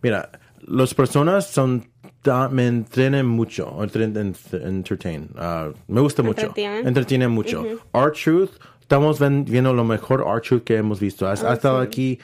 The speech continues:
Speaker 1: como casi diez años. Yo sé que ha estado en T N A y, y W W E hace como veinte años, pero este R-Truth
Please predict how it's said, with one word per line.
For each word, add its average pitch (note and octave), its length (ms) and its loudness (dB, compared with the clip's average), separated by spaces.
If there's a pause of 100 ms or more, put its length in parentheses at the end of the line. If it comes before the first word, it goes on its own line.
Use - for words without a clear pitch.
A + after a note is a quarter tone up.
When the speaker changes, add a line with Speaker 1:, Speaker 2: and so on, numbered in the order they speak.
(200)
Speaker 1:
como A#2 220 0
casi A#2 260 -2
diez A2 320 -2
años. B2+ 480 -2 (200)
Yo A#2+ 60 0
sé B2+ 180 0
que A#2+ 80 0
ha A#2+ 40 0
estado A#2 240 0
en A2 120 -2
T A2+ 220 -2
N G#2+ 100 -2
A A2+ 320 2
y, F#2 500 -4
y E2+ 40 -10
W G#2 240 -4
W G#2 260 -4
E G#2 40 -4
hace G2 200 -8
como G2 200 -6
veinte A2+ 260 -2
años, G2+ 240 -4
pero G#2+ 280 -2 (280)
este B2+ 300 2
R-Truth C3+ 580 0